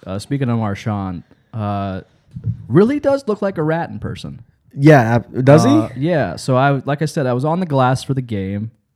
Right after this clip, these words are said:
Speaker 1: Uh, thank you, Mark, North High Brewing. Love you guys. Uh, and there were many,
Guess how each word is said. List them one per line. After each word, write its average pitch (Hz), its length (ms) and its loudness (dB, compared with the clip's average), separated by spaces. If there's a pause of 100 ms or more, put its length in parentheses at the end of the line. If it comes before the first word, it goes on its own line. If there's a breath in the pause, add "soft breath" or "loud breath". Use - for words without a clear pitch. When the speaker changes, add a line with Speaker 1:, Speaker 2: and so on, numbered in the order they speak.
Speaker 1:
Uh, 101 280 -4
thank 113 360 -8
you, 110 300 -4
Mark, 104 480 -4
North 104 220 -4
High 104 160 -2
Brewing. 107 440 -2 (100)
Love 92 180 -8
you 95 60 -8
guys. 101 360 -6 (640)
Uh, 107 480 -2 (840)
and 123 500 -2 (120)
there 139 220 0
were 135 100 6
many, 139 360 0